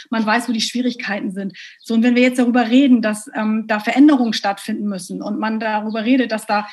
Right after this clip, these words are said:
Innovation her muss und wir wissen wollen, was braucht der Kunde eigentlich wirklich, was will er eigentlich haben,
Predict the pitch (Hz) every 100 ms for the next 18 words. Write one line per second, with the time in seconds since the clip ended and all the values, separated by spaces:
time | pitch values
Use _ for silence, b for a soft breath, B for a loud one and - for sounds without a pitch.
0 | B - 233 220 220 - 269 285 254 196
1 | 190 185 - 214 208 202 254 277 233 214
2 | 214 208 B - 202 196 208 226 277 285
3 | 262 - 240 220 - 190 208 185 208 -
4 | - 190 190 208 285 247 - 214 240 254
5 | 240 196 - 196 185 180 165